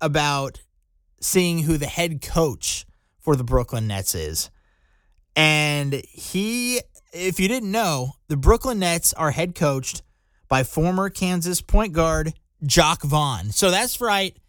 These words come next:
Jalen Wilson going from K U, being coached by head coach Bill Self,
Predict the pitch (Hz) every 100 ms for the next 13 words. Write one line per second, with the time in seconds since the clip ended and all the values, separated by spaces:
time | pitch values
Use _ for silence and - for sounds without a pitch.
0 | _ _ 143 175 226 285 240 220 202 -
1 | 202 202 - _ 156 170 175 175 165 -
2 | 185 190 170 170 165 160 _ _ _ _
3 | _ _ _ _ _ - 135 120 131 120
4 | 101 104 156 165 165 143 - 82 - -
5 | 196 190 175